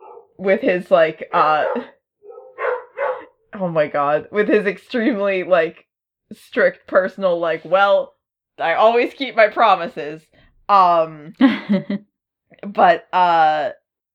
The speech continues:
Speaker 1: then he ends up, like, kind of, like, sticking around, uh, Vril Dox, even though they don't exactly, uh, like each other,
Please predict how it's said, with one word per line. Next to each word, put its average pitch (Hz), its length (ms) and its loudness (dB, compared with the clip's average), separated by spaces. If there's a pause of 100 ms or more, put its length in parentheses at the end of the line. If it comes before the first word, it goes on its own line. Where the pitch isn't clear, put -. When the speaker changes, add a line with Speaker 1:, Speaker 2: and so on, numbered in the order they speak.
Speaker 1:
then 190 680 -2
he 185 840 -14 (480)
ends 269 280 -2
up, 302 200 0
like, 233 260 -4
kind 214 340 -4
of, 202 180 -8
like, 190 460 -4 (480)
sticking 220 540 -2
around, 180 680 2 (120)
uh, 160 560 4 (560)
Vril 190 380 2
Dox, 180 520 0
even 226 220 -8
though 208 100 -4
they 202 160 -4
don't 170 420 -4
exactly, 165 880 -4 (140)
uh, 147 580 2 (560)
like 175 400 -2
each 220 220 -12
other, 254 460 -2